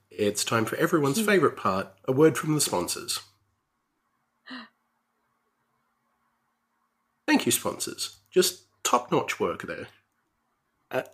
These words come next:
Speaker 2: My goodness.
Speaker 1: now, I have a follow-up
Speaker 2: So
Speaker 1: review.
Speaker 2: delightful.
Speaker 1: I have a follow-up review from last episode's enemy of the show and self-proclaimed sympathiser of the devil, Sean and his recommendation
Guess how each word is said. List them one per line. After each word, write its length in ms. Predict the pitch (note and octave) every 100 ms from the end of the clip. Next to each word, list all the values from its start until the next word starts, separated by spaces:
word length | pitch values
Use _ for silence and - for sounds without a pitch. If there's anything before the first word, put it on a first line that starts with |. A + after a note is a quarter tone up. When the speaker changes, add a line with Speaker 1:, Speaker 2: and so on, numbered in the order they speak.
| _ _ _ -
Speaker 2:
My 160 | G3
goodness. 640 | G#3 F#3 G3 F3+ F#3 - - _ _ -
Speaker 1:
now, 180 | B2+ -
I 100 | -
have 180 | A#2+ C#3+
a 60 | C#3+
follow-up 440 | - F#3 F#3 D#3+
Speaker 2:
So 60 | G3+
Speaker 1:
review. 100 | C3 B2
Speaker 2:
delightful. 180 | - F#3+ - -
Speaker 1:
I 80 | A#2+
have 100 | A#2+
a 60 |
follow-up 460 | B2 F3+ E3+ D3 C#3+
review 300 | C3+ A#2+ A#2
from 220 | A#2+ B2+
last 300 | A2 A#2 A2+
episode's 480 | A2 - - G#2 G2+
enemy 320 | A#2+ A2 G#2 G2+
of 100 | -
the 60 |
show 360 | - F#2+ F#2+ A#2+
and 300 | A2+ G#2+ G#2
self-proclaimed 800 | - A2+ - A2 - A2+ G2 G2 -
sympathiser 800 | - E3 C#3 - G#2 G#2+ A2+
of 120 | G2+ -
the 80 |
devil, 480 | G2 A#2+ F#2+ G#2+ D3 _ _ _ _
Sean 540 | - D#3 C3+ D#3 C4 -
and 200 | A2+ G#2 G#2+
his 280 | - G#2+
recommendation 680 | C3+ B2+ C3+ B2 A2+ A2 -